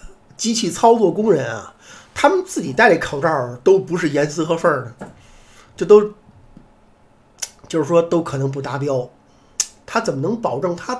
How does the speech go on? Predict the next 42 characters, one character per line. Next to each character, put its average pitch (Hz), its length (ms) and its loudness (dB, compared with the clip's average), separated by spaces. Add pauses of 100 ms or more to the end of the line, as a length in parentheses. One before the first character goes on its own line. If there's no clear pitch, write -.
(120)
做 392 260 2
出 156 120 -6
来 147 100 0
手 135 140 -6
套 135 240 -6 (320)
就 - 100 -16
达 135 140 -10
标 139 220 -6
呢？ 131 120 -6
但 190 160 0
是 196 120 0
我 135 120 -8
看 180 280 0
的 131 80 -8
了 - 40 -16
啊， - 200 -20 (340)
我 - 160 -16 (140)
看 214 180 0
的 175 60 -2
可 160 100 -6
能 147 100 -2
不 175 140 0
是 160 60 2
专 180 200 4
业 160 80 0
人 117 140 -4
员， 113 160 -10 (260)
是 - 60 -20
吧？ - 100 -18
我 151 140 -4
只 151 80 -10
是 - 80 -6
一 - 20 -6
个 151 60 -2
门 139 160 -4
外 180 160 0
汉 104 160 -14 (200)
啊， 87 220 -18 (800)
看 156 180 -6
着 135 80 -8
玩 143 80 -6
儿。 135 200 -8